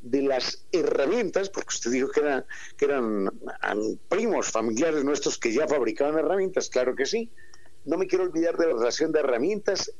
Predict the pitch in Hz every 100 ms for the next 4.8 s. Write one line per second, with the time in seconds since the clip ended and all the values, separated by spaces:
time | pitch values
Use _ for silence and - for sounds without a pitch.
0 | - 156 147 139 123 107 117 160 160 139
1 | 123 113 123 113 123 123 143 139 127 143
2 | 120 - - 196 254 240 175 233 214 147
3 | - 180 165 160 147 165 139 160 151 214
4 | 208 131 117 - 135 147 185 180